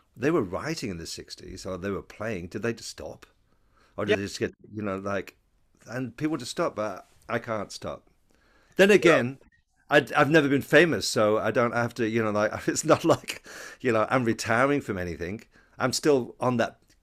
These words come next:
Speaker 1: cliff, climb up that cliff slowly but surely. And when I look down,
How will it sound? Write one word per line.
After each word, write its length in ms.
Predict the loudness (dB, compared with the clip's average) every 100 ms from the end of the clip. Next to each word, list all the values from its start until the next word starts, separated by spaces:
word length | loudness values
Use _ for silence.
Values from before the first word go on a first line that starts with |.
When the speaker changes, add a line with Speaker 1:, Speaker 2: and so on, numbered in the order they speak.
| _
Speaker 1:
cliff, 340 | -2 -2 -2 -6 -8
climb 260 | -4 -2
up 100 | -2
that 180 | -4 -6
cliff 240 | -4 -2
slowly 360 | -2 -2 0 0
but 120 | -4
surely. 340 | -2 0 0 -2 -10 -12
And 160 | -4 0
when 120 | 2
I 60 | 4
look 220 | 2 0
down, 380 | 2 2 0